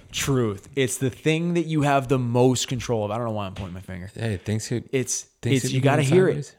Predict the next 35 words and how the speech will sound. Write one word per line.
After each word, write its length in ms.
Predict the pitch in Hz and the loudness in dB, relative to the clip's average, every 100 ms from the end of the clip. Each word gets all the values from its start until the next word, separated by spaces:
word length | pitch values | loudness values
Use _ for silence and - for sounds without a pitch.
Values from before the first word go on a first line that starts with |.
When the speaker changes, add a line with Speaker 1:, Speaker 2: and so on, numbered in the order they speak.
| - | -8
Speaker 1:
You 100 | 127 | -2
gotta 220 | 139 156 | 0 2
hear 240 | 139 160 139 | 2 0 0
it. 120 | - | -4
It's 160 | 123 131 | -8 -6
an 80 | 120 | -4
Speaker 2:
Yeah. 60 | |
Speaker 1:
uncomfortable 480 | 135 143 143 135 131 | -2 0 -2 -4 -10
truth. 320 | 120 123 107 - | -8 -6 -6 -8
The 60 | |
thing 220 | - 120 | -6 -4
that 60 | 131 | -4
you 140 | 127 | -2
have 140 | 117 110 | -2 -2
the 60 | |
most 260 | 107 107 - | -2 -4 -4
control 400 | 101 - 98 104 | -10 -8 -8 -8
over. 200 | 85 - - | -12 -16 -10
That's 220 | 131 135 - | -6 -4 -4
what 80 | 95 | -6
I 60 | |
should 220 | 92 107 | -6 -10
have 60 | - | -10
titled 280 | 87 78 82 | -14 -14 -14
that 160 | 78 | -16
one. 140 | 76 101 _ _ _ _ _ _ - | -16 -20 _ _ _ _ _ _ -16
Speaker 2:
The 240 | - 85 80 | -8 -6 -4
health. 260 | 87 - - _ _ _ _ | -6 -12 -20 _ _ _ _
Speaker 1:
Psh, 200 | - - | -14 -12
that 60 | 92 | -12
was 100 | 87 | -12
better. 320 | 92 90 104 _ | -12 -12 -18 _
Speaker 2:
Yeah. 220 | 117 104 90 _ - | -12 -12 -12 _ -10
Speaker 1:
Yeah. 200 | 98 90 _ _ _ _ _ _ _ _ - | -8 -8 _ _ _ _ _ _ _ _ -10
So 340 | 113 101 | -6 -6